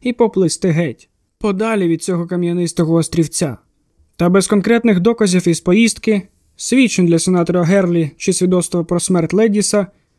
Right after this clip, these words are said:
він повернеться додому з поразкою. Так само перебуватиме на межі самогубства,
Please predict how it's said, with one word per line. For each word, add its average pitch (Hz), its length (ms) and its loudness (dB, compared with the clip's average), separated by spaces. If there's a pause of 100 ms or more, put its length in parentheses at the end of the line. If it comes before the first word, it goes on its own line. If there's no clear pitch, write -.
(160)
він 247 160 2
повернеться 226 520 2
додому 190 420 2
з - 60 -10
поразкою. 175 640 -2 (840)
Так 185 180 -2
само 247 280 0
перебуватиме 214 640 2
на 208 80 2
межі 202 260 2
самогубства, 196 760 0